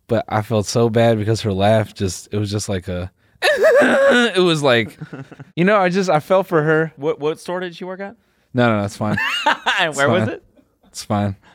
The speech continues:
Speaker 1: And she kept going. I just, it made me feel for people with ugly laughs. You know? They can't help it.
Speaker 2: Yeah.
Speaker 1: <laughs> She just has to go around in life with that.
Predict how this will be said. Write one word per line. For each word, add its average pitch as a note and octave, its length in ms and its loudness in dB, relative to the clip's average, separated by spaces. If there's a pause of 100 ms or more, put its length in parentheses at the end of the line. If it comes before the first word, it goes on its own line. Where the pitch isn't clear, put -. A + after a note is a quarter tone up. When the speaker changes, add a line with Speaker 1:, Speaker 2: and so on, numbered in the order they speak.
(1040)
Speaker 1:
And B2 120 -2
she D3 120 0
kept D#3 280 -2
going. C3+ 260 2
I A#2+ 140 4
just, B2+ 260 -4
it B2 140 0
made D3+ 160 2
me D3+ 80 2
feel B2+ 260 2
for A2+ 140 -2
people A2 260 -2
with G2+ 100 -4
ugly G2+ 300 -2
laughs. F#2+ 480 -10 (720)
You G2 120 -8
know? F#2+ 180 -4 (440)
They B2 100 0
can't D3 200 0
help A2+ 260 0
it. C#3 140 -4 (240)
Speaker 2:
Yeah. F#2 280 -18
Speaker 1:
<laughs> - 40 -20 (760)
She C3+ 180 -2
just C3 140 2
has C3 180 0
to G#2+ 100 -4
go A#2 220 0
around A2+ 320 0
in G#2 80 -4
life G#2 260 -4
with G#2 140 -12
that. F#2 120 -10